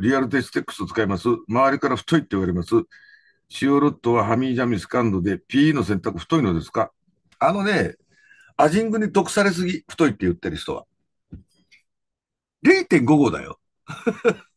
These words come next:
フロロだろうが、ナイロンだろうが、ピーだろうが、零点五五は零点五五の太さなの。わかりますね、基本がね。でも、実態はちょっと違うんだよね。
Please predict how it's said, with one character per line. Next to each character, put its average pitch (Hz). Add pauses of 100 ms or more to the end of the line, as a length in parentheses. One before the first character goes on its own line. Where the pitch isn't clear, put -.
(680)
フ -
ロ 240
ロ 190
だ 139
ろ 123
う 113
が、 113
ナ 156
イ 196
ロ 165
ン 117
だ 110
ろ 98
う 92
が、 95
ピ 170
ー -
だ 113
ろ 95
う 92
が、 95
零 240
点 151
五 117
五 123
は 107
零 170
点 143
五 151
五 143
の 101
太 110
さ 90
な 76
の。 - (840)
わ 143
か 139
り 143
ま 143
す 101
ね、 113
基 -
本 87
が 87
ね。 147 (800)
で 214
も、 117
実 165 (200)
態 226
は 220
ち 214
ょ -
っ -
と 120
違 110
う 95
ん 85
だ 71
よ 78
ね。 156